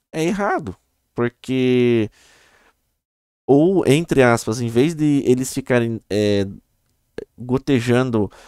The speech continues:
o que vai dar até o final do mês, todo dia uma mixaria, todo dia uma mixaria, eles já, tipo, te pagam tudo,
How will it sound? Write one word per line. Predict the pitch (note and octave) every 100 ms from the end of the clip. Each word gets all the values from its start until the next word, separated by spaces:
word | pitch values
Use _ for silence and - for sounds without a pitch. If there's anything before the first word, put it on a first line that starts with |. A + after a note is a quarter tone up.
| -
o | A#2
que | - C3+
vai | B2+ B2+ B2
dar | A#2 A2+
até | A#2 - D3+
o |
final | F3+ C3 A#2+
do | A2+
mês, | C3
todo | D3 C3
dia | B2+ B2
uma | A#2
mixaria, | A#2 - A2 B2+
todo | C3+ A2+ A2
dia | A#2
uma | A2
mixaria, | A2 - A2 D#3
eles | D3+ B2+
já, | D3
tipo, | - -
te | - C3+
pagam | - D#3 F3+ D#3+
tudo, | - D#3 G#3+ C#4